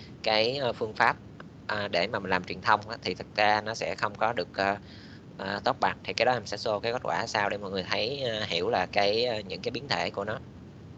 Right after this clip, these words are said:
Ờ, trong đó thì cũng có, ờ, dĩ nhiên có một cái là khi mình nói về cái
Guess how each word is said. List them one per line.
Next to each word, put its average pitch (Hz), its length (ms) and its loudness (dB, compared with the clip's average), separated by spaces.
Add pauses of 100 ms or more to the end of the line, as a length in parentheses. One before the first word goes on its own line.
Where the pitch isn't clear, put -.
(840)
Ờ, 95 180 0
trong 107 180 -2
đó 113 160 4
thì 104 80 2
cũng 90 220 -6
có, - 120 2 (160)
ờ, 110 480 2 (100)
dĩ 95 180 -2
nhiên 117 200 -2
có 120 120 -2
một 117 80 -6
cái 117 200 6
là 98 240 0
khi 107 120 -2
mình 95 220 -2
nói 110 160 0
về 101 140 2
cái 110 240 2